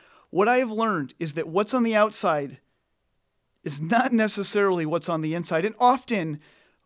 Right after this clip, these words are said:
what's on the outside is not what's on the inside. There are a lot of people that are beautiful on the outside and rusting on the inside, as my friend would say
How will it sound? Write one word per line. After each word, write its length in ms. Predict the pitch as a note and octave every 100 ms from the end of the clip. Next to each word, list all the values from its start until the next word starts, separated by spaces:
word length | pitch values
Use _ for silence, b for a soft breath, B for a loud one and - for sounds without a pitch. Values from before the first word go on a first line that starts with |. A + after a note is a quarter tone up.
| _
what's 240 | E3+ G3 G#3
on 120 | G3
the 140 | F3
outside 400 | F3 F3 F3+ F3
is 140 | F3 D#3+
not 180 | F#3+
what's 220 | F#3 E3 D#3+
on 100 | D#3
the 140 | D3
inside. 460 | C#3+ - B2+ A2+ - _ _ _ _ _ _ _ _ _ _ _ _
There 140 | G3+
are 60 | C4+
a 60 | G#3
lot 280 | D#3+ D#3+
of 100 | G3+
people 420 | G#3 C#3 - - _ _ _ _ _ _ _ _ _
that 240 | D#3+ F3 E3
are 80 |
beautiful 420 | C#3+ F#3+ A#3+ A#3 A#3+
on 120 | A3+
the 100 | G3+
outside 580 | F#3+ - D#3+ C#3 B2+ - _ _ _ _ _ _ _
and 220 | D#3 D3
rusting 560 | F3+ - G3+ F#3 F3 E3 _ _ _ -
on 140 | F#3
the 140 | F#3
inside, 520 | E3+ D#3 C#3 B2 A#2+ - _ _ _ _
as 160 | F3+ D3+
my 140 | E3+
friend 280 | D3+ D#3+ C#3+
would 160 | C#3 -
say 380 | D3+ C3 C3